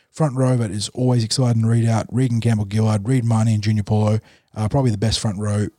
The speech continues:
uh, trio in terms of the, uh, N R L teams or close to cross competition.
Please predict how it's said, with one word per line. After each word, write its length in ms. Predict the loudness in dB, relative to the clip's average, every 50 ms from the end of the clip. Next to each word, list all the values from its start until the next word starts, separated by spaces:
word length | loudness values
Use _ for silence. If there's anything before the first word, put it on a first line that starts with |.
| -20 -20 -12 -6
uh, 200 | -2 0 0 0 0
trio 400 | 0 0 2 2 4 4 4 2
in 140 | 2 0 -2
terms 320 | 0 2 2 2 2 0
of 120 | -2 -2 -2
the, 100 | -2 -2
uh, 140 | -2 -4 -4
N 120 | -2 -2 0
R 80 | 0
L 100 | 0 0
teams 280 | 0 0 0 0 0 0
or 100 | -2 -4
close 260 | -2 0 0 0 -2 -2
to 280 | -2 0 0 0 -2 -4 _ _ _ _ _ -4
cross 200 | -2 -2 0 0
competition. 600 | -2 -4 -4 -2 -4 -2 -2 -2 -2 -4 -4